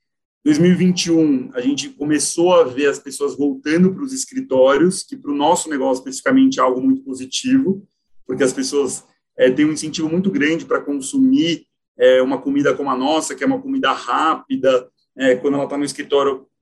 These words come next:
pouca gente tem a oportunidade de cozinhar,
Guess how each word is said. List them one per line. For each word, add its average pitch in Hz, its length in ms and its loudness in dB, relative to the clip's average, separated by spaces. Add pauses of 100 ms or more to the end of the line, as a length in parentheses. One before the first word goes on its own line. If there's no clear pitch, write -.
(140)
pouca 147 240 2
gente 135 260 -2
tem 143 120 -6
a 143 60 -2
oportunidade 135 500 -4
de 127 80 -14
cozinhar, 135 720 -2